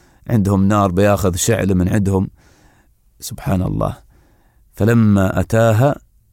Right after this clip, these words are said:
نودي يا موسى إني أنا ربك فاخلع نعليك إنك بالوادي المقدس طوى وأنا اخترتك فاستمع لما يوحى إنني أنا الله لا إله إلا أنا فاعبدني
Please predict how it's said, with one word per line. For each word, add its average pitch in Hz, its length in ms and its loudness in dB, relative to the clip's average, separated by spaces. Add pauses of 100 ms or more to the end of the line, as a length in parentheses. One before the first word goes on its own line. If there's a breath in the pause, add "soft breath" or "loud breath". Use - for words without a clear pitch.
(340)
نودي 104 520 2
يا 98 160 0
موسى 95 640 0 (320)
إني 101 420 2
أنا 92 140 0
ربك 95 440 -2
فاخلع 92 460 -4
نعليك 92 680 -6 (520)
إنك 110 320 2
بالوادي 95 480 -2
المقدس 92 680 0
طوى 123 400 2 (340 loud breath)
وأنا 104 320 2
اخترتك - 600 -4
فاستمع 92 560 -2
لما 90 300 2
يوحى 147 460 2 (480 soft breath)
إنني 104 640 2
أنا 95 260 0
الله 90 560 0
لا 90 760 0
إله 87 480 0
إلا 90 560 -2
أنا 87 140 0
فاعبدني 92 680 0